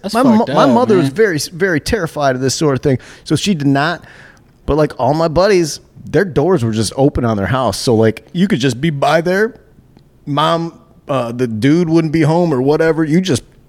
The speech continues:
Speaker 2: walk in, sit down, watch some T V, make a sandwich,
Speaker 1: That's
Speaker 2: like, wait,
Speaker 1: so
Speaker 2: wait for
Speaker 1: creepy,
Speaker 2: him to
Speaker 1: dude.
Speaker 2: come back 'cause you, you didn't have a cell phone or anything. But yeah, it, they, like, some people did, I knew didn't even own, like, didn't know where their keys were to the house.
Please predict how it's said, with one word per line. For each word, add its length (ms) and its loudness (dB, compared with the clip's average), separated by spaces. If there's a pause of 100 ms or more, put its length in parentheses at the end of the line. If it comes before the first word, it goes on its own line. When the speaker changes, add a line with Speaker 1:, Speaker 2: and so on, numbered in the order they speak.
(120)
Speaker 2:
walk 340 0
in, 240 0
sit 220 -2
down, 240 0
watch 180 2
some 160 -6
T 220 -2
V, 160 2
make 220 0
a 40 -6
sandwich, 600 -8
Speaker 1:
That's 220 2
Speaker 2:
like, 60 0
wait, 80 2
Speaker 1:
so 200 -2
Speaker 2:
wait 80 -6
for 40 -20
Speaker 1:
creepy, 320 -2
Speaker 2:
him 140 0
to 60 -4
Speaker 1:
dude. 60 -4
Speaker 2:
come 160 0
back 280 -2
'cause 120 -4
you, 120 2
you 200 -6
didn't 300 -2
have 160 2
a 80 2
cell 300 0
phone 260 0
or 120 0
anything. 380 0 (400)
But 100 0
yeah, 260 0 (420)
it, 160 -6
they, 160 -4
like, 180 0
some 220 -4
people 240 2
did, 260 -2
I 60 0
knew 180 4
didn't 280 -2
even 280 0
own, 460 0 (380)
like, 100 -2
didn't 180 0
know 100 2
where 180 0
their 160 -2
keys 360 2
were 220 2
to 80 0
the 80 -2
house. 560 -4